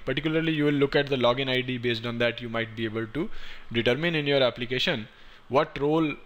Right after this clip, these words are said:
or what permissions are granted to that user. So based on that, you permit or deny certain actions. And the third one is non-repudiation, which means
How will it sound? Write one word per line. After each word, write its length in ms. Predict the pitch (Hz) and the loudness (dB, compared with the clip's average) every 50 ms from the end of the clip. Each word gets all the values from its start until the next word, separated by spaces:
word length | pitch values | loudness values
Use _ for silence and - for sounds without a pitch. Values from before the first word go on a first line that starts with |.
| - - - - - - - | -18 -18 -18 -18 -14 -6 -4
or 80 | 143 127 | -2 2
what 260 | 127 147 151 - - | 2 2 0 0 -4
permissions 460 | 139 131 135 147 - - 196 180 160 | -4 -2 -2 0 0 0 0 0 2
are 100 | 147 135 | 0 0
granted 460 | 120 123 120 123 123 120 139 131 - | 2 0 0 0 -2 -4 -6 -6 -6
to 80 | - 127 | -4 0
that 240 | 113 - - - 98 | 2 2 0 0 -2
user. 240 | 95 95 - - - - - - - - - | -6 -6 -6 -8 -10 -12 -16 -20 -20 -18 -12
So 100 | - 123 | -8 -2
based 280 | 117 135 143 143 135 151 | 2 4 4 4 4 2
on 140 | 143 139 139 | 2 2 4
that, 220 | 139 139 131 - | 4 4 2 0
you 120 | 143 131 | -4 -8
permit 480 | 120 - - 120 123 139 139 131 - - | -6 -4 -6 -4 -2 -2 -2 -2 -4 -6
or 160 | - 127 120 113 | -4 -2 -2 0
deny 420 | 110 117 117 123 123 120 110 104 | 0 2 2 2 2 2 0 -4
certain 340 | - - 113 110 104 110 104 | -6 -6 -6 -4 -4 -4 -4
actions. 420 | 95 90 - - - 80 - - - - - - - - - - - - - - - - - - | -4 -4 -6 -6 -8 -8 -12 -12 -12 -14 -18 -20 -20 -20 -20 -20 -18 -18 -18 -18 -18 -14 -6 -2
And 120 | 123 120 120 | 0 0 2
the 80 | 120 | 2
third 240 | - 147 175 208 220 | 2 4 4 4 4
one 220 | 226 220 220 214 | 4 2 2 4
is 220 | 220 226 226 208 170 | 4 4 4 4 0
non-repudiation, 1400 | 156 156 165 185 202 208 208 214 - - 147 135 147 143 - 185 180 156 156 156 175 202 - 196 143 156 196 - - - - - - - - - - - | 0 2 2 2 2 0 -2 -6 -8 -4 0 0 0 0 0 -2 -2 -2 0 0 0 0 0 -2 -4 -4 -6 -10 -10 -10 -8 -8 -8 -8 -10 -10 -10 -6
which 200 | - 127 - - | -2 -2 0 0
means 400 | 160 208 269 247 202 208 - - | 2 2 2 2 0 -2 -4 -8